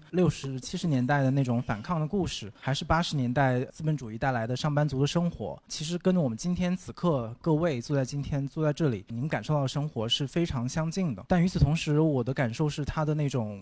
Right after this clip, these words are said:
正直、勇敢和对爱的执着，那个精神的世界却离我们很远。这是一个非常困难的题目，但是还好今天我们请来两位专门专治各种困难的老师，大家也非常熟悉他们，戴锦华老师和汪晖老师，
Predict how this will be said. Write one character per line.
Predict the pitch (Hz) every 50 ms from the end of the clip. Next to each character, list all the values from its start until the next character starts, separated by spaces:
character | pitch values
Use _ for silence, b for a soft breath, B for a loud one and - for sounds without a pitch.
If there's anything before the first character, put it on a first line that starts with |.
| - 143
正 | - 165 165 151 127
直、 | - 120 110 117 123 123
勇 | 120 113 117 123
敢 | 147 131 101 82 113
和 | 110 - - 123 120
对 | - 151 143 143
爱 | 151 156 143 131
的 | 120
执 | 117 - 117 127
着， | 135 - 113 92 98 -
那 | - 165 160
个 | 151
精 | - 208 233
神 | 240 - 156
的 | 123 120
世 | - - 139
界 | 123 127 120 113
却 | 113 - - - 151 135 120
离 | 117 113 113 113 127
我 | 135 127 117
们 | 101 101 101 101 107 120
很 | - - 110
远。 | 117 147 135 95 - - -
这 | - 190
是 | 175 156 - 175
一 | 156
个 | 165 156
非 | - 175
常 | 170 170
困 | 175 - 269 208
难 | 143 110 110
的 | 107
题 | 104 - - 101
目， | 98 107 104 -
但 | - 160 151 151
是 | 143 - 147 139 131 123 123
还 | - - 139
好 | 147 147 120
今 | 113 151 151
天 | 151 147
我 | 123
们 | 117 120 123
请 | - - - 110
来 | 104 107 110 117 120
两 | 120 110 98 110
位 | 123 127 117 110 104 101
专 | - - 147 139 139
门 | 135 123 110 107 117 127
专 | 123 - 156 165 165
治 | - 175 151
各 | 123 156 160
种 | 131 120 107 117
困 | - - 160
难 | 131 110 104
的 | 104 107
老 | 101 92 -
师， | - - - 127 127
大 | - 160 156
家 | 139 143 139 143
也 | 139 123 107 104
非 | - - 151
常 | 139 131 117 113 117
熟 | 127 123 - - 113
悉 | 127 - - 139
他 | 120 - 123
们， | 101 - - -
戴 | - 143
锦 | 127 117
华 | 120 131
老 | 143 147 117 107
师 | - - 117 113
和 | 113 - 117 107 104 107
汪 | 120 127 131 135
晖 | 147
老 | 127 104 87
师， | - - - -